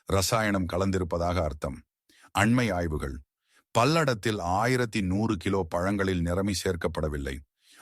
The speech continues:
ஆனால் அவை அழுகிய பழங்களாக இருந்ததால் பறிமுதல் செய்யப்பட்டது. திருப்பூரில் அறுபது கிலோ அழுகிய பழங்கள் பறிமுதல் செய்யப்பட்டன. எச்சரிக்கை. தர்பூசணி பழத்தில் இயற்கையாக சிகப்பு நிறம் வர வேண்டுமென பிங்க் நிறமிகள் சேர்க்கப்படுவதாக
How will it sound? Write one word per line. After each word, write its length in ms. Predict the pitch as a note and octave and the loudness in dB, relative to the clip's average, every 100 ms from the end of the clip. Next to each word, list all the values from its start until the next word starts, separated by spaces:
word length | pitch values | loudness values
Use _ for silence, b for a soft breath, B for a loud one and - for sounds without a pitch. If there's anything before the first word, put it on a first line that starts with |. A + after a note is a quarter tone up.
| B | B
ஆனால் 360 | G2 G#2 G2+ F#2+ | 2 4 2 0
அவை 200 | E2 E2 | 0 -2
அழுகிய 380 | D#2 G2+ G#2 A2 | 0 0 0 0
பழங்களாக 520 | E2+ E2+ F#2+ F#2+ F#2 F#2+ | 0 -2 0 0 0 0
இருந்ததால் 560 | E2+ E2+ D#2 C#2+ D2 D2+ _ _ - | 0 -2 -2 -4 -4 -8 _ _ 0
பறிமுதல் 500 | F#2 G#2 G#2+ F2 - | 2 2 2 0 -2
செய்யப்பட்டது. 600 | D#2 D2+ C#2+ C#2+ C2 B1 - _ b b b | -2 -2 -4 -8 -8 -10 -16 _ b b b
திருப்பூரில் 560 | C#3+ F3 E3+ D3+ B2+ - | 2 4 2 2 0 0
அறுபது 400 | F#2 C3 C#3 B2+ | 0 2 2 0
கிலோ 280 | G2+ G#2+ G#2 G2+ G2 | 0 0 0 -2 -4
அழுகிய 380 | F2 A2 A2 G#2 | -2 0 2 0
பழங்கள் 520 | D#2+ F2+ F#2+ F2 E2 | 0 -2 0 -2 -2
பறிமுதல் 440 | D2+ F#2+ F#2+ F2 D#2+ | -2 -2 0 -2 -2
செய்யப்பட்டன. 520 | D2+ D2 D2 - C2 C#2 _ _ b b - | -4 -4 -6 -8 -12 -14 _ _ b b 0
எச்சரிக்கை. 580 | F#2+ - G#2+ F2 D2 C2+ C#2 _ b b | 0 2 0 0 -4 -8 -10 _ b b
தர்பூசணி 680 | - G#2+ C3 E3+ - B2+ A#2 | 2 2 2 0 2 0 0
பழத்தில் 520 | F2+ F2+ F#2+ - F#2 | 0 0 0 -2 -2
இயற்கையாக 640 | E2+ F#2 F2+ G#2 F2 F2 | 0 0 0 0 0 -2
சிகப்பு 400 | E2 G#2+ A#2 A2+ | -2 0 -2 0
நிறம் 280 | G2 F2 F2 | -2 0 0
வர 100 | D#2+ D#2 | -2 -2
வேண்டுமென 460 | D#2 D#2 D2 D2 D2+ D#2+ _ _ _ - | -2 -2 -2 -4 -4 -8 _ _ _ 0
பிங்க் 280 | A#2+ C3+ - | 2 0 -2
நிறமிகள் 540 | F#2+ G2 F#2+ F2+ D#2+ | -2 0 0 0 -2
சேர்க்கப்படுவதாக 840 | - F2+ F#2 D#2+ D#2 D#2 D2 C#2+ | -2 -4 -4 -4 -4 -2 -2 -2